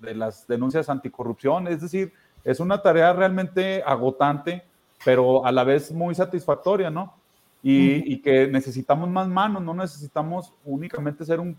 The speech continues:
Speaker 1: un grupo, necesitamos que esto genere precedentes y que intervengan no únicamente también los ciudadanos o los abogados, sino que las autoridades se pongan la camiseta, que ejerzan sus facultades, como lo dice Juan Luis,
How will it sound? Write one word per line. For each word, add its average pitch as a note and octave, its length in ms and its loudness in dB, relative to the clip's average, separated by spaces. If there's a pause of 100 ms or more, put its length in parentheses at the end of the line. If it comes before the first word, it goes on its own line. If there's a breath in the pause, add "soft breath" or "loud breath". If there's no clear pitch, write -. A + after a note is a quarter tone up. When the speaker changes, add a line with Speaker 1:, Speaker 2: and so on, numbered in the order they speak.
Speaker 1:
un D3+ 180 -12
grupo, D#3 380 -4
necesitamos C3+ 500 -6
que C#3+ 140 -4
esto D3 240 -4
genere C3+ 320 -2
precedentes C#3 720 -4 (320)
y A#2+ 100 -6
que C3 120 2
intervengan C#3 560 4
no F#3 140 2
únicamente F3+ 640 -2
también D3+ 260 -2
los F3+ 140 -2
ciudadanos D#3 420 0
o D#3+ 60 -4
los C3+ 160 -4
abogados, C3 420 -2
sino C#3 240 -4
que C#3 100 -4
las B2+ 140 2
autoridades C3+ 760 2 (280)
se C#3 140 2
pongan E3+ 320 4
la G#3+ 120 0
camiseta, D#3+ 720 -2 (360)
que D3 100 4
ejerzan D#3+ 420 2
sus G3+ 140 -4
facultades, E3 840 0 (280)
como C3 200 0
lo B2+ 140 2
dice C3+ 220 0
Juan C#3 240 0
Luis, D#3+ 260 -6